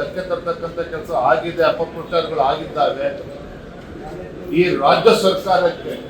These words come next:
ಕಿಂಚಿತ್ತಾದ್ರೂ ಕೂಡ ಧರ್ಮಸ್ಥಳದ ವಿಚಾರದ ಬಗ್ಗೆ, ಧರ್ಮಸ್ಥಳ ಮಂಜುನಾಥೇಶ್ವರರ ಬಗ್ಗೆ ನಂಬಿಕೆ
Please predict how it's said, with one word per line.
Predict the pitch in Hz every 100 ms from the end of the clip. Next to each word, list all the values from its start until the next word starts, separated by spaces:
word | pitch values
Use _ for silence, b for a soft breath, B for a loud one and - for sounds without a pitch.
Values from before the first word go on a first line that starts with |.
| 143 127 - - - - - - - - - - - -
ಕಿಂಚಿತ್ತಾದ್ರೂ | 196 214 - 240 226 220 220 214 208
ಕೂಡ | 214 214 208 196 - - - - - - - - - - - - - - - - - - - - - - - - - - -
ಧರ್ಮಸ್ಥಳದ | 170 190 202 214 202 202 175
ವಿಚಾರದ | - 202 202 196
ಬಗ್ಗೆ, | 190 180
ಧರ್ಮಸ್ಥಳ | 175 190 226 208 185
ಮಂಜುನಾಥೇಶ್ವರರ | 165 156 196 190 196 185 190 185 170
ಬಗ್ಗೆ | 185 185 143
ನಂಬಿಕೆ | 160 202